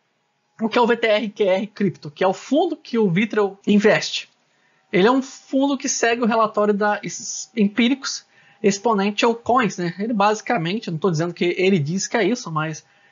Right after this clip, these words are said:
uma palavra mais simples, é como se ele copiasse a carteira ali, né? Não quer dizer que ele copie cem por cento, mas que ele vai, ele olha esse relatório aí e tenta seguir aí as tendências apoiadas. E também vai aí uma questão, porque a gente sabe que a Empíricos tem uma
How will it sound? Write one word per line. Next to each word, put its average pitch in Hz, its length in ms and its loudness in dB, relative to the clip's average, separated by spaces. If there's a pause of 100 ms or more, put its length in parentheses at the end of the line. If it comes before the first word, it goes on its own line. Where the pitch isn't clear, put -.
(120)
uma 165 140 0
palavra 175 360 2
mais 180 220 -2
simples, - 440 -2 (320)
é 185 80 0
como 180 180 0
se 180 120 0
ele 185 120 2
copiasse 214 540 0
a 208 40 -4
carteira 202 380 -2
ali, 214 160 2
né? 147 220 -2 (460)
Não 156 80 -6
quer 196 100 4
dizer 180 160 2
que 240 80 0
ele 220 100 2
copie 202 380 2
cem 208 160 -4
por 208 80 -12
cento, 170 340 -4
mas 156 180 -4
que - 100 -4
ele 165 100 2
vai, 180 240 2
ele 175 180 2
olha 202 280 2
esse 190 160 -6
relatório 170 500 0
aí 202 220 0 (400)
e 190 60 2
tenta 196 280 0
seguir 190 500 0 (260)
aí 160 200 2
as 170 100 0
tendências 165 420 -4
apoiadas. 170 800 -2
E 196 80 0
também 247 340 0
vai 190 240 2
aí 180 100 0
uma 202 140 -2
questão, 208 380 -2
porque 214 140 -6
a - 20 -4
gente - 100 -6
sabe 170 220 0
que - 100 -8
a 202 40 2
Empíricos 185 500 -2
tem 170 140 -4
uma 170 460 -2